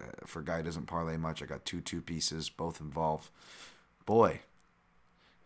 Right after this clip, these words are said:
uh, the parlay piece indeed, which is Vettori. But, uh, yeah, I did take a shot on Fili for one of those. But, uh,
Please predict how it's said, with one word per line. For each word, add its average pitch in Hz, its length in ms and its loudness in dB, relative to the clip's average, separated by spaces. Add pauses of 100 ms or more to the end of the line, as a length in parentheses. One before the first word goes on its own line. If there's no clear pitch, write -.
(200)
uh, 60 280 -8
the 82 120 -2
parlay 87 380 2
piece 78 320 -2
indeed, 78 420 -2
which 73 180 -6
is 76 100 -8
Vettori. 73 580 -4
But, - 260 -2
uh, 82 280 2
yeah, 95 220 2
I 71 60 -4
did 78 160 -8
take 87 140 -6
a 82 60 -4
shot 85 260 2
on 78 120 -2
Fili 78 300 -6
for 73 140 -8
one 71 220 -6
of 67 60 -12
those. 67 340 -4 (720)
But, 82 200 0
uh, 82 260 2